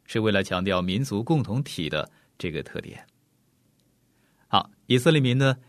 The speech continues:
一直在重复这样的一个历史模式，那就是堕落、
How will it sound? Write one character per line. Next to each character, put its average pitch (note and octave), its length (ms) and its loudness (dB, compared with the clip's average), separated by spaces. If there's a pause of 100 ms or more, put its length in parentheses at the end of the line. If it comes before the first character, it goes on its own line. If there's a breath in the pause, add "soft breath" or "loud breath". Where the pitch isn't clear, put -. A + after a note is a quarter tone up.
一 E3 120 6
直 B2 160 4
在 A2+ 160 2
重 A2 280 -2
复 C3+ 200 4
这 D#3+ 140 0
样 E3 140 6
的 G2 80 0
一 F#2+ 100 -2
个 G2+ 160 0
历 A2+ 200 -2
史 - 120 -6
模 D#2 240 -4
式， - 300 -4 (440)
那 G2 100 -2
就 G2+ 120 2
是 F#2 300 -2 (240 soft breath)
堕 G3+ 220 4
落、 F3+ 340 2